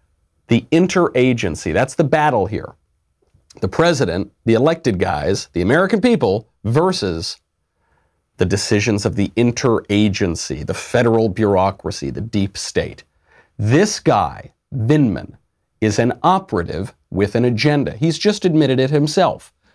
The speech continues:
How do we, eh, let's, let's put, not to put too fine a point on it, but let's see if this weasel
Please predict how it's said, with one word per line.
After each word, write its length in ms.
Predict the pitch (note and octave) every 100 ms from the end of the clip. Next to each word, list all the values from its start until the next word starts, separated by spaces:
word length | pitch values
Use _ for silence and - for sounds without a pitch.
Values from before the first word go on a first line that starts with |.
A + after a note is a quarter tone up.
| _ _ _
How 220 | - F3+
do 80 | G#3+
we, 360 | G#3+ A3 G3+ -
eh, 120 | F#3 -
let's, 240 | F#3+ A3+ -
let's 160 | A3+ A3
put, 340 | - A3 - _ _ _ -
not 260 | - A3
to 60 | -
put 160 | G3
too 160 | - B3
fine 240 | A3+ D#3+
a 60 | A2+
point 320 | - F2+ D#2
on 140 | F2 E2+
it, 140 | G#2+
but 160 | C#3 -
let's 480 | D3+ A3 B3+ - - _
see 500 | - - - C#3 F#2+
if 220 | G2+ G#2+ B2
this 160 | D3+
weasel 640 | C#3+ D#3+ F3 B2 D#2+ E2+